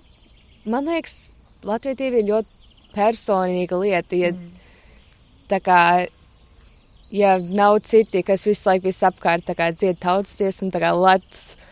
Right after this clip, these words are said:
Speaker 1: polksoli, tas nav nekas, tā kā, ja tu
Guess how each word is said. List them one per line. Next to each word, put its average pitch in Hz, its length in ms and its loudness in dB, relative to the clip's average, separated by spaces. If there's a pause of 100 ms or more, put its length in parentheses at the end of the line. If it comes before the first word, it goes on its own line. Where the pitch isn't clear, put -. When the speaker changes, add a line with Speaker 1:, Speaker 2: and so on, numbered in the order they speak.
(200)
Speaker 1:
polksoli, 190 640 4
tas - 320 0
nav 214 220 4
nekas, 208 500 2
tā 185 160 -2
kā, 175 240 2
ja 185 120 2
tu 220 300 -2